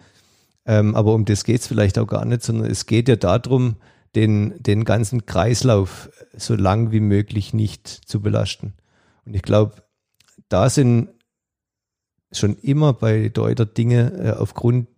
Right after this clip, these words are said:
auch der, der langfristigen Zusammenarbeit mit unserem Produktionspartner, das gibt's ja heute auch noch selten, dass man über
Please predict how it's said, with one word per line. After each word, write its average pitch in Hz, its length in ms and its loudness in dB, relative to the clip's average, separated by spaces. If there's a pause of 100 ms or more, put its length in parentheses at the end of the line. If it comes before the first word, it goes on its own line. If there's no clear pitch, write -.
(140)
auch 104 160 0
der, 101 400 2
der 101 180 0
langfristigen 110 1080 0
Zusammenarbeit 110 840 0
mit 107 140 -4
unserem 107 320 -2
Produktionspartner, 107 840 -2
das 101 160 -6
gibt's - 260 -6
ja 101 80 0
heute 110 200 0
auch 110 40 0
noch 117 120 2
selten, 107 340 0
dass 104 160 -4
man 110 140 -2
über 104 320 0